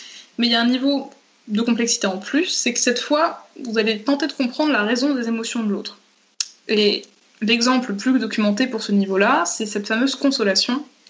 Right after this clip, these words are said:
qu'il a d'abord, lui, observée chez les primates, mais que l'on a maintenant observé chez plein d'autres espèces,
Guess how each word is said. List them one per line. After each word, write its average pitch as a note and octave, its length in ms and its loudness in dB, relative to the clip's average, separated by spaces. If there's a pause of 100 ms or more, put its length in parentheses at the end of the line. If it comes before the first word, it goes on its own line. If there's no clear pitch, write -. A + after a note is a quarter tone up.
(120)
qu'il - 200 0
a G#3+ 80 2
d'abord, A3 340 2
lui, B3 200 2
observée A3 320 0
chez G#3+ 140 0
les F#3+ 80 0
primates, G#3+ 520 0 (640)
mais B3+ 160 2
que C4+ 100 0
l'on A3+ 260 2
a G#3+ 60 0
maintenant G#3 300 2
observé A3+ 340 2
chez C4+ 140 -2
plein G#3+ 160 -2
d'autres C4 180 0
espèces, - 580 0